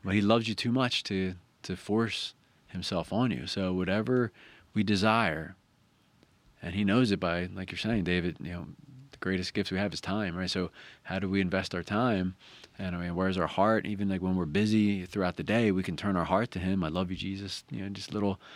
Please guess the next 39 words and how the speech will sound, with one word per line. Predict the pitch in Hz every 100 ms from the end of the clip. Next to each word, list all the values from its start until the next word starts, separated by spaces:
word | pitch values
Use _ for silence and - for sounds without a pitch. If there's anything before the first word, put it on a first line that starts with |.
| - - -
little | 101
prayers | 90 110 104 104 -
throughout | 101 98
the | 101
day | 101 104 104
that | 95 - - - -
connect | 104 98 -
us | 101 -
with | 101
him, | 110 104
have | 95 92
that | 95
continual | 95 110 104 98
conversation. | 101 98 90 110 117 90
But, | 87 85 - - - _ - -
you |
know, | 98 -
truly, | - 123 107
where | 80 80 87 107 110 104 - - _
is, | 98 90 90 -
is | 101 90
my | 92
desire? | 87 80 76 73 76
So, | 95
Lord, | 92 92 85 80 - - - - -
please | 110 95
purify | - 101 95 95
my | 92
desires. | 95 90 82 85 82 85 -
Remove | 95 92 95 95
those | 95 92 87
that | 87
are |
not | 90 92 78 - - - - - -
leading | 98 92 90
my | 82
heart | 90 87
to | -
you. | 69 85